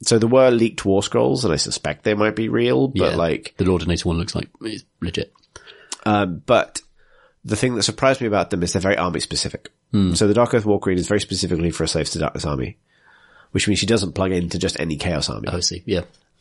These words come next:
Speaker 1: Um, probably does as an ally, but not as a leader.
Speaker 2: Hmm.
Speaker 1: And that goes against the fiction. So that's one of the things that had me suspecting that when either, either of those aren't real, which is perfectly possible.
Speaker 2: Yep.
Speaker 1: They're very, f-,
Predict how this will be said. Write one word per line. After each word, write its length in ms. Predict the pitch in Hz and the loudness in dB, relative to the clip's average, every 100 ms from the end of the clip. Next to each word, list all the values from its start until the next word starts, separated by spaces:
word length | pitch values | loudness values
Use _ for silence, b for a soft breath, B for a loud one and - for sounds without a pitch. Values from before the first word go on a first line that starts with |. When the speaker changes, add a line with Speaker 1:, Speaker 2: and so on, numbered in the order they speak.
| - | -6
Speaker 1:
Um, 300 | 90 82 - | -4 -4 -2
probably 180 | 131 131 | -2 2
does 160 | 123 110 | 2 2
as 140 | 90 | 0
an 80 | 87 76 | -2 0
ally, 340 | 95 110 131 | 2 2 2
but 120 | 101 | 2
not 120 | 78 | 0
as 100 | 85 | 0
a 60 | 82 | 0
leader. 460 | 80 78 62 - - | 0 0 -2 -6 -2
Speaker 2:
Hmm. 340 | 95 92 85 82 | 0 2 2 0
Speaker 1:
And 100 | 92 | 0
that 100 | 80 | 0
goes 120 | 101 | 0
against 180 | 92 85 | -2 -4
the 60 | 80 | -4
fiction. 560 | - - - 53 - - b b b b _ | -6 -6 -6 -6 -8 -14 b b b b _
So 120 | - | 0
that's 160 | 107 107 | 0 2
one 120 | 117 | 2
of 60 | 104 | 2
the 40 | |
things 180 | 104 95 | 0 0
that 100 | 90 | 0
had 120 | 92 | 0
me 60 | 87 | 0
suspecting 480 | 87 - 85 - 87 | -2 -4 -4 -4 -2
that 240 | 82 - | -2 -2
when 200 | 98 87 - | -2 -2 -2
either, 460 | 110 131 107 92 95 - | 0 2 2 -2 -4 -2
either 280 | 117 127 123 | 0 2 2
of 60 | |
those 160 | 101 95 | 2 2
aren't 180 | 87 - | 0 0
real, 200 | 80 87 | -2 -2
which 200 | 127 - | -2 -2
is 60 | - | -2
perfectly 440 | - 113 - 90 | 0 0 0 -4
possible. 500 | - 71 73 - - | -4 -4 -4 -6 -6
Speaker 2:
Yep. 220 | - 90 - | -2 -2 0
Speaker 1:
They're 100 | 107 | 2
very, 100 | 123 | 2
f-, 200 | - | 0